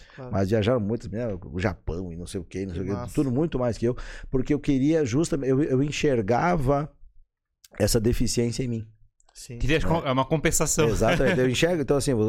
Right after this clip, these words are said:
Speaker 2: eu, cara, o, pra vocês o mundo tem que ser maior. O meu mundo era sair de, de lá de Sa-, São Carlos, Chapecó e vir aqui, <laughs> entendeu?
Speaker 3: Uhum.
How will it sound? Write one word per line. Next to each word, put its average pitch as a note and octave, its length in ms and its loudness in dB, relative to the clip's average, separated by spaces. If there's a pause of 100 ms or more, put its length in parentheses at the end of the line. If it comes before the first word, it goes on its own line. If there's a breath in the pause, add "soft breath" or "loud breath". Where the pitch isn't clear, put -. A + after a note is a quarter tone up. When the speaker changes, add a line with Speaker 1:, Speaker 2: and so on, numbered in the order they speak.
Speaker 2:
eu, G#2 180 2
cara, A2+ 320 2
o, F#2 380 -2
pra G#2+ 140 2
vocês A#2 480 0
o D3 60 4
mundo C3 220 0
tem C#3+ 100 -2
que - 80 -8
ser D3+ 100 -4
maior. D3+ 320 0
O B2 80 2
meu D#3+ 260 2
mundo C#3+ 520 2
era C3+ 220 2
sair A2 340 4
de, G2 260 2
de F#2+ 260 2
lá F#2+ 240 4
de F2+ 80 -2
Sa-, F2 200 -2
São F2+ 180 2
Carlos, G#2 320 0
Chapecó F#2+ 420 0
e C#3 80 2
vir D#3 180 -2
aqui, C3+ 480 2
<laughs> - 20 -8
entendeu? C3+ 520 0
Speaker 3:
Uhum. A#2+ 100 -4